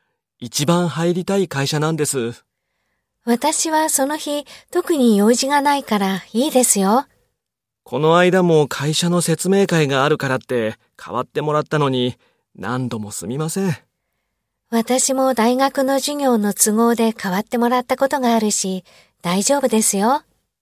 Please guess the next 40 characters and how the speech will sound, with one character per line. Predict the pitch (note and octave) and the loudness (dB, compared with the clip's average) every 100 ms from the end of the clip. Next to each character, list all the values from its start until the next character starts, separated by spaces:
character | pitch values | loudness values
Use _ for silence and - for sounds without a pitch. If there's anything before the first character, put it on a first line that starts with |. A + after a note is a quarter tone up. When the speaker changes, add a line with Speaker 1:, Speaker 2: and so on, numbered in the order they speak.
| _ _ _ - | _ _ _ -6
Speaker 1:
あ | C#3 | -2
り | D#3 | 4
が | D#3+ | 4
と | D#3 C#3 | 4 2
う | |
ご | C3+ | 2
ざ | C#3 | 2
い | D3+ | 4
ま | D#3+ | 4
す。 | E3 C#3+ - _ _ _ _ _ _ _ _ | 2 0 -4 _ _ _ _ _ _ _ _
じ | D#3 A#3 | 4 6
ゃ | F#3 | 4
あ、 | C#3 _ _ _ _ | 0 _ _ _ _
店 | A#3 C#4 B3 | 2 2 4
長 | G#3+ E3 | 4 4
に | C3+ | 2
は | A#2 A2+ | 0 -2
僕 | C3 F#3+ - | -4 -6 -4
か | D3+ | -4
ら | B2 | -2
話 | A#2+ D#3 - | -2 -2 0
し | |
て | C#3+ | -2
お | A#2 | -2
き | B2 | -4
ま | A#2 | -6
す | - | -8
ね。 | G2+ B2+ - _ _ _ _ _ _ _ _ _ - | -10 -10 -14 _ _ _ _ _ _ _ _ _ -4
あ | D3+ | -2
れ？ | G#3+ _ _ _ _ _ _ _ _ - | -2 _ _ _ _ _ _ _ _ -6
店 | D4+ | -6
長 | - G#3 B2+ | 4 4 6
は | A2+ - _ | 2 -4 _
ど | D3 | -2
こ | D3 | -2
で | F#2+ | -6
す | - | -6
か？ | F#2+ D3 - _ _ _ _ _ | -6 -8 -10 _ _ _ _ _
Speaker 2:
あ | G#3+ | -2
あ、 | C#4+ D#4+ A#3+ | 0 0 -4